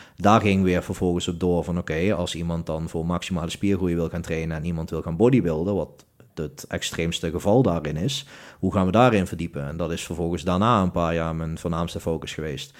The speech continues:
Toen heb ik een aantal powerlifters erin gekregen en een paar bodybuilders die de transitie gingen maken naar powerliften. En dan ben ik me daar steeds meer in gaan verdiepen.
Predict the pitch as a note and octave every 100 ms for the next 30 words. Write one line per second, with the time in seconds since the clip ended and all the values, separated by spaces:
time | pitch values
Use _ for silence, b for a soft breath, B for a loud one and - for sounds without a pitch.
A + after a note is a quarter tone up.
0 | B B B - G2 F#2+ F2+ F#2 F2+ -
1 | E2 F2 F2+ F2+ G#2 A2 F#2+ F2 - -
2 | E2+ E2 F2 D#2+ D#2+ F#2 F2+ E2+ E2 E2+
3 | E2+ D#2+ E2 E2 - D#2+ D2 - F2 B2
4 | C3+ A2+ D#2+ D#2+ D#2 D2+ E2 E2+ C#2+ D#2
5 | D#2 D#2 - F2+ F#2+ F2 F2+ F#2 G2+ A#2
6 | A#2 E2+ D#2+ E2+ D#2 D#2 - - E2 D#2+